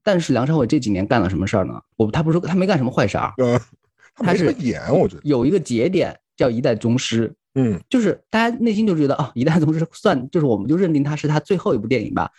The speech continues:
Speaker 1: 一代宗师之后，
Speaker 2: 嗯。
Speaker 1: 他拍的任何一部电影，我都当他是在上综艺。
Speaker 2: 哦。
Speaker 1: 想想《捉妖记二》啊，还有一些后面的一些什么商业片啊，他就有一种玩闹的心态去演，
Speaker 2: 嗯。
Speaker 1: 他没有，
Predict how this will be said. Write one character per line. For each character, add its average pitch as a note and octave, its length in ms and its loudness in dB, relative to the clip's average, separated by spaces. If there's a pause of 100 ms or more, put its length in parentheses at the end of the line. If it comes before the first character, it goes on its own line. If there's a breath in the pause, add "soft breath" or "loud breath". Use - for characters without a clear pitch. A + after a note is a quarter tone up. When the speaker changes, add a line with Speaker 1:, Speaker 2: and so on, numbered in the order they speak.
(180 loud breath)
Speaker 1:
一 B2+ 120 0
代 G#3 180 0
宗 F#3 180 0
师 F#3 80 -2
之 G3 100 0
后， F3+ 120 0
Speaker 2:
嗯。 - 20 2
Speaker 1:
他 D3+ 100 2
拍 G3 180 0
的 D#3 100 2
任 A3 240 2
何 A#2+ 160 -2
一 A#2 80 -2
部 B2 120 -2
电 C3 200 2
影， F#2+ 120 2
我 G2+ 220 0
都 F#3 340 -2 (100)
当 G3+ 220 2
他 G3 160 -2
是 E3+ 160 0
在 C#3 320 0
上 C3+ 240 0
综 E3 180 2
艺。 F#3 200 -4 (140)
Speaker 2:
哦。 G#2 760 2
Speaker 1:
想 D3+ 100 2
想 C#3 180 0
《捉 E3+ 140 -2
妖 E3+ 100 2
记 E3 140 0
二》 F#3 300 0
啊， C3+ 340 0
还 C#3 140 -2
有 D3 120 2
一 C#3 40 2
些 C#3 140 -4
后 D#3+ 180 -2
面 D3 140 4
的 C#3 80 2
一 C#3 60 2
些 C#3+ 160 0
什 C3+ 80 -2
么 C3+ 80 2
商 D#3+ 160 0
业 D#3+ 100 2
片 D#3+ 300 0
啊， C#3 180 0 (240 soft breath)
他 - 100 -2
就 C4+ 100 2
有 A3 120 2
一 C#3+ 40 0
种 D3+ 200 -4
玩 E2+ 160 -6
闹 G#3+ 160 2
的 C#3+ 80 0
心 C#3 160 0
态 C#3 120 0
去 B2+ 160 -2
演， G#2+ 120 -2
Speaker 2:
嗯。 - 20 -6
Speaker 1:
他 G3 100 0
没 F3+ 120 2
有， F#3 260 0